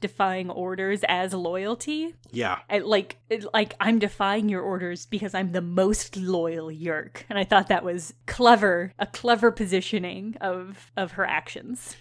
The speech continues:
Speaker 2: Right, well, 'cause the way that she frames it is that her superior on this backwater data analysis planet was like, "Class five species? <laughs> Yeah, yeah, right.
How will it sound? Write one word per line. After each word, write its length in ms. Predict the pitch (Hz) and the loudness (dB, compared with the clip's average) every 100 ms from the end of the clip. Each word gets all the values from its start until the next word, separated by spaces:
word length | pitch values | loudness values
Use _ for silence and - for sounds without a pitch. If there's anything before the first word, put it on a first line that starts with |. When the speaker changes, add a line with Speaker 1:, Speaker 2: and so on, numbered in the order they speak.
| - | 0
Speaker 2:
Right, 180 | 147 123 | 0 2
well, 80 | |
'cause 180 | 131 143 | 0 0
the 80 | 147 | 4
way 120 | 156 | 4
that 140 | 139 127 | 4 0
she 100 | 113 | -4
frames 360 | - 196 160 101 | -2 0 2 -2
it 180 | 95 _ - | -6 _ -8
is 180 | 127 - | -8 -4
that 180 | 117 | -4
her 140 | - 120 | -4 -4
superior 800 | - - 156 151 120 107 104 - | -4 -2 2 4 4 4 2 -2
on 200 | 107 107 | -6 -4
this 220 | 104 101 | -2 -4
backwater 840 | - 113 110 - 107 104 101 98 95 | -4 -2 -2 -2 -2 -2 0 -2 -4
data 300 | 117 117 104 | -2 -2 -2
analysis 480 | 95 92 87 - | -4 -8 -8 -10
planet 420 | - 107 95 95 110 | -10 -8 -8 -10 -10
was 160 | 107 | -10
like, 300 | 101 95 - _ | -6 -6 -8 _
"Class 280 | - 123 - | -4 -4 -2
five 160 | 131 | -4
species? 560 | 120 - 131 151 147 - | -4 -6 -2 -2 -2 -2
<laughs> 0 | |
Yeah, 120 | 175 127 | 0 -2
yeah, 340 | 113 113 92 92 | -2 -2 -2 -4
right. 360 | 110 101 90 | -2 -2 -4